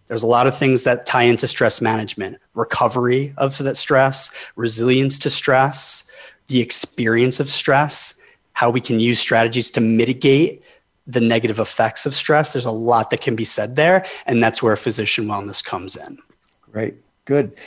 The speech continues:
Speaker 2: So we have just about another minute here, but tell us a little bit about the, the six-unit course that you have.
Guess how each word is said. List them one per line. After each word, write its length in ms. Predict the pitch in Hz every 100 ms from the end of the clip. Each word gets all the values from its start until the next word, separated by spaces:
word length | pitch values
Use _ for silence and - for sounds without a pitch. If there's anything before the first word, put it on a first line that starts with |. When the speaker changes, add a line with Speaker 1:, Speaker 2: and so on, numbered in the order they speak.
| -
Speaker 2:
So 200 | - 170
we 140 | 156 170
have 240 | 214 175
just 220 | 202 196
about 260 | 170 165 156
another 320 | 147 156 143
minute 320 | 139 143 139
here, 220 | - 123
but 240 | 110 123 -
tell 260 | - 202
us 160 | 208 -
a 420 | - 143 453 -
little 300 | 127 135 156
bit 160 | 143 135
about 300 | 123 120 -
the, 180 | 107 -
the 160 | 113
six-unit 680 | 113 - 151 - 135 131 -
course 300 | - 113 113
that 140 | 117 -
you 140 | 110
have. 480 | 107 117 92 -